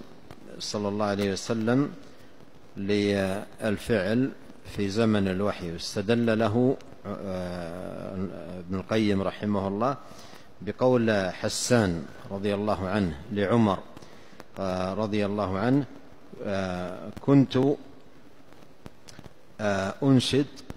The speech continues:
وفيه من هو خير منك"، يعني فيه الرسول عليه الصلاة والسلام، يقصد أنه ما أنكر علي وأقرني. نعم.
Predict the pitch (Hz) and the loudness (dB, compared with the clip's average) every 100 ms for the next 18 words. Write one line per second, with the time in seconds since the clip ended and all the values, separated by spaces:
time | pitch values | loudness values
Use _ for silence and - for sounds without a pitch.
0 | - - - - - - - - - 107 | -16 -18 -18 -14 -14 -14 -18 -18 -8 0
1 | 113 - 143 131 113 127 147 - - - | 2 4 6 6 6 6 4 -4 -16 -18
2 | - - - - - 117 131 127 123 - | -18 -18 -18 -18 -2 6 8 10 8 6
3 | 113 101 92 82 - - - 90 95 107 | 4 6 4 0 -4 -12 -6 -4 -2 0
4 | 104 104 95 - 98 82 87 95 92 85 | 2 0 -2 0 0 0 -4 -2 -2 -4
5 | - 98 92 92 87 - 92 107 120 110 | -4 -2 -2 -4 -8 -6 -2 0 0 0
6 | - 98 101 101 98 110 113 101 95 95 | -4 -2 0 2 2 2 2 0 -2 -2
7 | 98 117 - - - - - 98 101 85 | -4 -4 -8 -18 -18 -14 -6 -2 0 -2
8 | 82 92 95 87 92 - 98 92 110 98 | -4 -2 -2 -2 -6 -10 -10 -6 -4 -2
9 | 90 87 82 - - - - - - - | -2 -2 -4 -8 -16 -18 -18 -18 -18 -18
10 | - - - - - - 95 90 | -18 -18 -18 -18 -18 -10 -6 -4